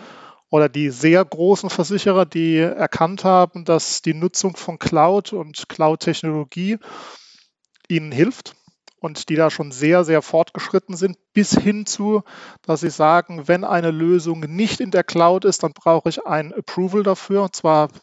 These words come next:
Vorab-Approval, also es muss alles Cloud-first sein. Das ist die einen. Dann auf der ganz anderen Seite sind die, die sagen, „Nee, auf keinen Fall, also Cloud ist Teufelszeug und, ähm, ich brauche meinen Rechner unten und ich brauche die Hoheit über meine Daten.“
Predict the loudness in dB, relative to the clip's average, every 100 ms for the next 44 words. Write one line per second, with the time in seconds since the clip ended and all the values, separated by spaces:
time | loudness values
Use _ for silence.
0 | _ _ -10 -2 0 0 0 -4 -6 -6
1 | -2 0 0 -2 -8 -12 -12 -2 0 2
2 | 0 -2 0 0 -2 -4 -4 -6 -8 -12
3 | -18 -20 -20 -20 -12 -10 -8 -4 0 2
4 | 0 -2 -14 -20 -20 -8 -2 0 0 -2
5 | 0 0 0 -2 -4 -2 -4 0 2 2
6 | 0 -4 -4 -4 -4 -4 0 2 0 -4
7 | -4 -4 -4 -2 -4 -6 -4 0 0 -2
8 | -6 -8 -4 0 0 0 -6 -4 -2 -2
9 | -4 -8 -4 -2 -2 -4 -10 -10 -14 -6
10 | -4 -4 -8 -4 -4 0 -2 0 -2 -2
11 | -8 -8 -12 -14 -18 -12 -2 -2 -2 -4
12 | -2 -2 -4 -4 -4 -4 -6 -2 -2 -2
13 | -6